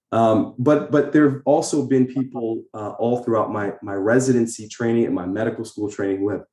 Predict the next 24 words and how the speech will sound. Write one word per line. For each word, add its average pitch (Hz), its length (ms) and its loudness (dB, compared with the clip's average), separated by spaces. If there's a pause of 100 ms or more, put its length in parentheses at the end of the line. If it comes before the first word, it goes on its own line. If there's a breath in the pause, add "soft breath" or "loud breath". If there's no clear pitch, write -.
(160)
similarly 170 960 6
gone 127 320 2
to - 100 -4
bat. 123 320 -2
And 117 80 -6
I'm 117 240 -8 (280)
really, 143 440 4
really 123 240 4
excited 110 300 -2
to 113 60 -2
have 107 160 -4
one 107 120 -4
of 104 60 -4
those 104 140 -6
people - 280 -10
here 101 120 -2
with 90 200 -6
me 98 60 -8
today. 101 380 0
And 98 100 -2
that's 101 300 -8 (260)
Doctor 98 300 -2
Adara 95 240 0
Landry, 95 560 -4